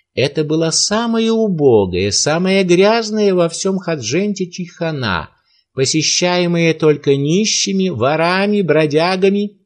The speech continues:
и прочим городским сбродом, но зато здесь Хаджа Насреддин чувствовал себя в безопасности. Чадно дымили плошки с бараньим жиром.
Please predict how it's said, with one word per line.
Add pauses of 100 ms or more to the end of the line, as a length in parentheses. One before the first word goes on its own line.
(140)
и
прочим
городским
сбродом,
но
зато
здесь
Хаджа
Насреддин (440)
чувствовал
себя
в
безопасности. (1040)
Чадно
дымили
плошки
с
бараньим
жиром.